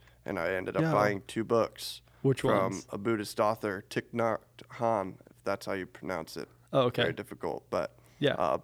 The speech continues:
Speaker 1: Being Peace and, uh,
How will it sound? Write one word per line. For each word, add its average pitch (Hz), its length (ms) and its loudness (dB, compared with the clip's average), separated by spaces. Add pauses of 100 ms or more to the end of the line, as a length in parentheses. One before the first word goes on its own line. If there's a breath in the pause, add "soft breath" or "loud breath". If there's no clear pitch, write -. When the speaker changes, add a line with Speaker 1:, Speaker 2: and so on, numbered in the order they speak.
Speaker 1:
Being 131 320 4
Peace - 580 -2 (760)
and, 107 600 0 (100)
uh, 95 340 2